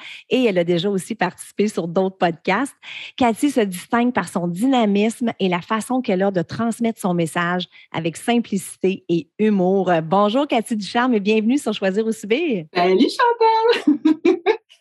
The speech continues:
Speaker 2: Merci de me recevoir. Je suis vraiment contente d'être avec toi aujourd'hui.
Speaker 1: Hey, je suis vraiment très contente, moi aussi. Euh, écoute, on se connaît pas, hein, pour mettre les gens en contexte. Euh, t'as popé à un moment donné dans mon Facebook, je sais pas trop comment.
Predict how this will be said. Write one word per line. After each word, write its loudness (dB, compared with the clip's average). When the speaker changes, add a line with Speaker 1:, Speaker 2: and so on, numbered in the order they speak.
Speaker 2:
Merci 2
de 4
me 4
recevoir. 4
Je 4
suis 4
vraiment 6
contente 2
d'être -2
avec -6
toi -2
aujourd'hui. -4
Speaker 1:
Hey, 2
je -6
suis -6
vraiment 2
très -2
contente, 0
moi 0
aussi. 0
Euh, 2
écoute, -4
on -4
se -8
connaît 2
pas, 2
hein, 0
pour -4
mettre -2
les -2
gens -4
en -4
contexte. -6
Euh, 2
t'as 0
popé 0
à 2
un 2
moment 0
donné 0
dans 0
mon -2
Facebook, -4
je 0
sais -4
pas -8
trop -4
comment. -4